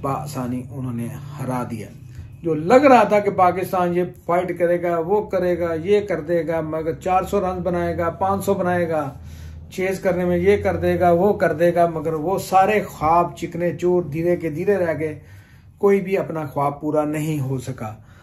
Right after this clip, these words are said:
और रही बात पाकिस्तान performance की,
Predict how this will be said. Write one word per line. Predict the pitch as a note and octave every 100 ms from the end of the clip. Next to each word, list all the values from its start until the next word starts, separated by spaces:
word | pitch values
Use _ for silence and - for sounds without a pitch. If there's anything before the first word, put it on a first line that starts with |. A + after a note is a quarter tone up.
| - -
और | F3 F3+
रही | E3 A3 C4 B3
बात | G3+ G3 F#3+
पाकिस्तान | F#3 F3 F3+ F#3+ F3
performance | E3+ D#3 - F3 G#3+ A#3+ B3
की, | -